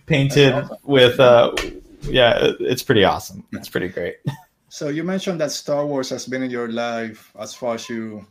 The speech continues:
Speaker 2: can remember, more or less.
Speaker 1: Mm-hmm.
Speaker 2: But what's your Star Wars story? We all have a Star Wars story, but what's yours? Or what? When did you really got into Star Wars?
Speaker 1: So, I mean, honestly, it's always, it's just always been there. I,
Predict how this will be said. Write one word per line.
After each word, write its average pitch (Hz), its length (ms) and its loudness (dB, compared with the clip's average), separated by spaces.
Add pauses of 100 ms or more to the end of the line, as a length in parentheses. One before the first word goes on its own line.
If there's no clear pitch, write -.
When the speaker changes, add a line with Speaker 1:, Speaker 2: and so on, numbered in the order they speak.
(120)
Speaker 2:
can 151 120 -8
remember, 120 380 -8
more 110 160 -8
or 110 40 -12
less. 131 200 -4
Speaker 1:
Mm-hmm. 139 120 -4
Speaker 2:
But - 120 -14
what's 143 400 -4
your 135 300 -4
Star 123 300 -8
Wars 113 200 -8
story? 101 480 -12
We 131 160 -4
all 147 160 0
have 123 220 -4
a 113 40 -6
Star 113 240 -8
Wars 107 220 -12
story, 104 300 -12
but 104 180 -16
what's 110 240 -12
yours? 107 480 -14
Or 117 80 -12
what? 147 300 -4 (240)
When 151 240 -4
did 160 120 -4
you 139 140 -4
really 123 540 -6 (440)
got 117 220 -4
into 110 220 -10
Star 104 260 -10
Wars? - 400 -18 (1200)
Speaker 1:
So, 160 880 6
I 135 160 4
mean, 120 140 2
honestly, 104 540 4
it's - 460 -2 (380)
always, 135 720 2
it's 127 200 2
just - 180 -2
always 92 300 2
been 92 220 -2
there. 82 240 -4
I, 104 480 2